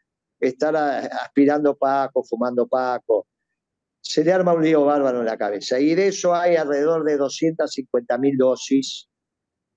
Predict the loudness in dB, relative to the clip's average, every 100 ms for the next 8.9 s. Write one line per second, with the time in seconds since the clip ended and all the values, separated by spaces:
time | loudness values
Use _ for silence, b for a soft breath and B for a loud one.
0 | _ -6 -2 0 0 -2 0 -2 -2 _
1 | _ _ -4 -2 2 2 2 0 -2 -2
2 | -2 0 0 0 -2 -2 0 0 2 2
3 | 0 0 0 0 -4 -16 _ _ _ _
4 | -2 2 4 4 4 4 2 2 2 2
5 | 0 0 0 -2 -2 -2 -4 -4 -2 0
6 | 2 2 2 2 2 0 -2 -2 -2 0
7 | 0 -2 -2 -2 -2 -2 -2 -2 -4 -4
8 | -6 -4 -2 -2 -4 -8 -8 -18